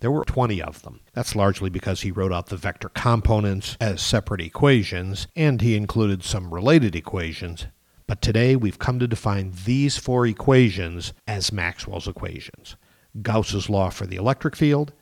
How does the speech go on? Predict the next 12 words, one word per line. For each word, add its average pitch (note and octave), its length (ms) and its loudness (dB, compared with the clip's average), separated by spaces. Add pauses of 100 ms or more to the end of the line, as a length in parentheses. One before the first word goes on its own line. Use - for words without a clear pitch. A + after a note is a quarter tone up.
(540)
Gauss's G2 380 -4
law F#2 180 2
for - 140 -6
the E2+ 80 -10
magnetic G#2 440 0
field, A2+ 420 0 (340)
Faraday's B2+ 680 4
law, A2 300 2 (460)
and G#2+ 160 -2
the G#2 160 -2
Ampere-Maxwell F#2 840 0
law. D2 260 -12